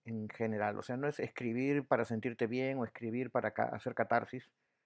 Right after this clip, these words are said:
Simplemente escribir para darle un orden a lo que viviste, porque darle un orden a lo que viviste en sí ya es terapéutico.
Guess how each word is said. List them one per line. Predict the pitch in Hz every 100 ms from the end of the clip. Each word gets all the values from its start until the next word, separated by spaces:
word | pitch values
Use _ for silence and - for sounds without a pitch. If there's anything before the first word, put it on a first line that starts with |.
| _ _ _ -
Simplemente | 143 135 135 139 135
escribir | 117 - 120 120 139
para | 131 120 107
darle | 123 117 117
un | 120 120
orden | 127 107 98 98
a |
lo | 101 -
que | 107
viviste, | 104 120 - 131
porque | - 107 -
darle | 107 127 135
un | 127
orden | 123 135 123
a | 104
lo | 104
que | 107
viviste | 104 120 - 135 120
en | 113 113
sí | 165 170 -
ya | 120
es | 117
terapéutico. | - - - 85 - -